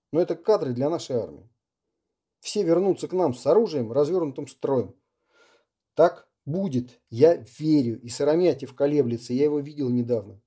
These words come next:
Мужик запутался, а мужик крепкий. До сих пор жалко и обидно, что он не с нами. Да ни одного бы нам Сыромятьева, а вместе с полком, всех".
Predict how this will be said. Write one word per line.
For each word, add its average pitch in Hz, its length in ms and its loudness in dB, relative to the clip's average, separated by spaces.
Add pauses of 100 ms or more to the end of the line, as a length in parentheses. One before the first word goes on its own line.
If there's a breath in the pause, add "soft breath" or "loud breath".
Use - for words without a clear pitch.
(340)
Мужик 160 260 0
запутался, 120 680 -4 (400)
а 110 80 -12
мужик 120 320 -8
крепкий. 123 440 -8 (1000)
До 135 300 -4
сих - 280 -12
пор 160 200 0
жалко 156 400 2
и 156 60 4
обидно, 151 320 -6
что 120 180 -10
он 120 80 -2
не 135 80 -6
с - 100 -16
нами. 113 320 -8 (1000)
Да 131 140 -4
ни 175 120 2
одного 190 440 2
бы 180 120 2
нам 180 260 -2
Сыромятьева, 147 640 -4
а 127 60 -2
вместе 180 320 -10
с - 60 -14
полком, 180 580 -4
всех". - 500 -6